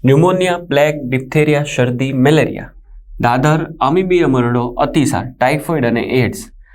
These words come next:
બેક્ટેરિયાજન્ય, વાયરસજન્ય, પ્રજીવજન્ય અને ફૂગજન્ય. મારે આને અલગ કરવાના છે. ક્વેશ્ચન સારો છે પણ ઇઝી છે જો મહેનત કરી હોય અને તમને આવડતું હોય તો.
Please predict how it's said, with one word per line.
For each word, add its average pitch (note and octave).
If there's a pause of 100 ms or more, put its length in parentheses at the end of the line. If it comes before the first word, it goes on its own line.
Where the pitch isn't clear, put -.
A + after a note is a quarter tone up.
(360)
બેક્ટેરિયાજન્ય, D#3
વાયરસજન્ય, C#3+
પ્રજીવજન્ય C3
અને D3+
ફૂગજન્ય. B2 (440)
મારે D3
આને D3+
અલગ D3+
કરવાના A2+
છે. -
ક્વેશ્ચન D#3+
સારો D#3+
છે B2 (540)
પણ D3 (200)
ઇઝી D#3
છે C3
જો C3+
મહેનત C#3
કરી F#3
હોય A#2
અને D3+
તમને C3+
આવડતું G#2+
હોય G2+ (120)
તો. -